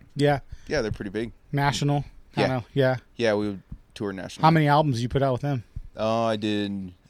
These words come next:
Speaker 2: three albums and, uh, a couple E Ps and
Speaker 1: Okay, so
Speaker 2: singles.
Speaker 1: they're pretty well established.
Speaker 2: Yeah.
Speaker 1: Okay.
Speaker 2: Yeah.
Speaker 1: Yeah, so, but you, I bet it was a big step up going from that to
Speaker 2: Yeah, I mean, I was always a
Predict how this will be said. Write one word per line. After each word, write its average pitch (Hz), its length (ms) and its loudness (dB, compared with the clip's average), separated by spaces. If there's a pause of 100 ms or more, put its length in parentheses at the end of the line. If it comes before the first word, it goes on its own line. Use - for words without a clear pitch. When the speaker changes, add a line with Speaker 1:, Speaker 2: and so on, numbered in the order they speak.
(100)
Speaker 2:
three 110 260 0
albums 107 480 0
and, 92 340 -10 (160)
uh, 90 60 -10 (220)
a 98 40 -16 (220)
couple 101 280 -6
E 95 80 -8
Ps 95 360 -8
and 92 220 -14 (100)
Speaker 1:
Okay, 156 260 4
so - 20 4
Speaker 2:
singles. 147 80 0 (120)
Speaker 1:
they're 151 120 6
pretty 143 280 2
well 131 240 6
established. 117 640 -2 (180)
Speaker 2:
Yeah. 107 220 0 (240)
Speaker 1:
Okay. 123 320 0 (180)
Speaker 2:
Yeah. - 220 -12 (380)
Speaker 1:
Yeah, 135 160 4
so, 139 160 4
but 135 200 6
you, 127 220 -4
I 156 100 4
bet 147 140 6
it 151 40 8
was 139 160 6
a 131 40 0
big 120 240 0
step - 300 -4
up 104 160 -10
going 107 240 -4
from 98 400 -8
that 104 300 -8
to 98 280 -10 (720)
Speaker 2:
Yeah, 156 260 6
I - 40 6
mean, 139 120 4
I 131 100 8
was 131 160 4
always 117 480 2 (840)
a 101 180 -4